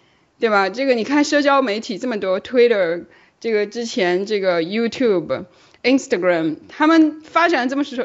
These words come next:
多时间也没有造出这个东西，咱们第一次造，这个一定是有一定，啊，对吧？<laughs> 要挣扎一下的。<laughs>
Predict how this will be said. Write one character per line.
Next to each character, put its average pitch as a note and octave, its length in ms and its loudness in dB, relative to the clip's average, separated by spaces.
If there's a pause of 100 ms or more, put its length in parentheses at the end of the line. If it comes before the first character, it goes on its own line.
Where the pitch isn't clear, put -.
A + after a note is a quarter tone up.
多 B3 140 4
时 A#3+ 140 -4
间 A3+ 100 -2
也 G#3 60 -4
没 G3+ 100 -6
有 A#3 80 -4
造 A3+ 220 0
出 A3+ 120 -10
这 G#3+ 100 -4
个 G3 100 -4
东 F#3 180 -4
西， F#3+ 140 -12
咱 G3 160 -10
们 C4 100 -2
第 D4+ 160 0
一 E4+ 100 4
次 E4+ 200 -4
造， - 480 -2
这 A#3+ 100 -10
个 A3+ 120 -8
一 - 180 -12
定 B3+ 160 -2
是 C4 200 -10
有 F3 140 -4
一 F3 40 -6
定， A#3+ 300 -6 (1120)
啊， A3+ 100 -6 (540)
对 C4 120 2
吧？ A#3+ 160 6 (320)
<laughs> - 360 -10
要 - 100 4
挣 D#4+ 240 0
扎 A#3 200 0
一 A#3 80 0
下 F#4 200 0
的。 - 260 0
<laughs> - 40 -20